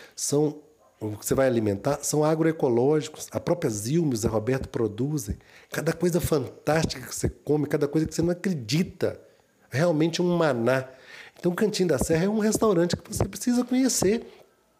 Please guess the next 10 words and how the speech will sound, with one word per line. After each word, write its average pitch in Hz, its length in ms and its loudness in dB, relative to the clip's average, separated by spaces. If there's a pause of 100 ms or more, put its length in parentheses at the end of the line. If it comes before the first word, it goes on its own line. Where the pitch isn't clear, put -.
(220)
É 107 60 -4
uma 123 140 2
coisa 147 400 2 (520)
que, 147 160 2
passando 180 680 0
essa 107 320 0 (200)
coronavírus 120 640 2
aí, 196 240 2 (140)
venha 170 520 2
conhecer. 113 640 0